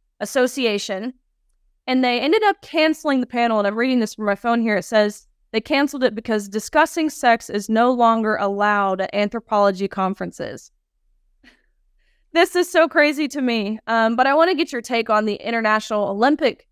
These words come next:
Committee's guidelines. Um, of course, the I O C, it pertains to Olympic sports, right? They say there is no presumption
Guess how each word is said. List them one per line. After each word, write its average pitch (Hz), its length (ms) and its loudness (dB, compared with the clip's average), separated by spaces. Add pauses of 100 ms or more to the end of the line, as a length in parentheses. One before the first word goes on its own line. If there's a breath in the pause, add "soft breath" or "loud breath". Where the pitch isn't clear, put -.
Committee's 208 420 0
guidelines. 190 760 0 (200)
Um, 202 220 0
of 202 100 -2
course, 220 460 -2
the 190 140 -2
I 208 160 4
O 220 60 0
C, 214 400 -4 (340)
it 208 160 -6
pertains 214 480 0
to 208 380 -2 (100)
Olympic 247 440 0
sports, 240 540 -2
right? 214 320 0 (600)
They 277 120 4
say 277 240 0
there 240 200 2
is 226 140 -2
no 277 320 4
presumption 262 800 0